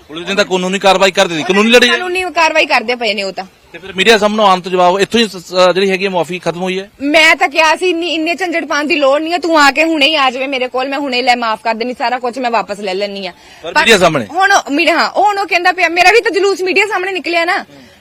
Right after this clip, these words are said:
Speaker 2: ਜੇ ਹੁਣ ਉਹ ਕਹਿੰਦਾ ਜੀ ਮੇਰੀ ਫੈਮਿਲੀ ਆ, ਮੇਰਾ ਇਹ ਆ, ਮੇਰਾ ਉਹ ਆ, ਫੈਮਿਲੀ ਉਧਰ ਨਹੀਂ ਇਹਨੇ ਦੇਖੀ, ਫੈਮਿਲੀ ਮੇਰੀ ਬੈਠੀ ਆ ਜਦੋਂ ਗਲਾਸ ਮਾਰਨ ਲੱਗਾ ਸੀ ਇਹ।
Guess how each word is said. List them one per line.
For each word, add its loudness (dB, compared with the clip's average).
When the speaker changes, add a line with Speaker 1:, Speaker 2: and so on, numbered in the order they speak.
Speaker 2:
ਜੇ -4
ਹੁਣ 2
ਉਹ -2
ਕਹਿੰਦਾ 0
ਜੀ -2
ਮੇਰੀ 0
ਫੈਮਿਲੀ 0
ਆ, 4
ਮੇਰਾ 2
ਇਹ 4
ਆ, 0
ਮੇਰਾ 0
ਉਹ 0
ਆ, -2
ਫੈਮਿਲੀ 2
ਉਧਰ 2
ਨਹੀਂ 2
ਇਹਨੇ 0
ਦੇਖੀ, 0
ਫੈਮਿਲੀ -2
ਮੇਰੀ 0
ਬੈਠੀ 0
ਆ -2
ਜਦੋਂ -6
ਗਲਾਸ 0
ਮਾਰਨ -4
ਲੱਗਾ -2
ਸੀ -8
ਇਹ। -8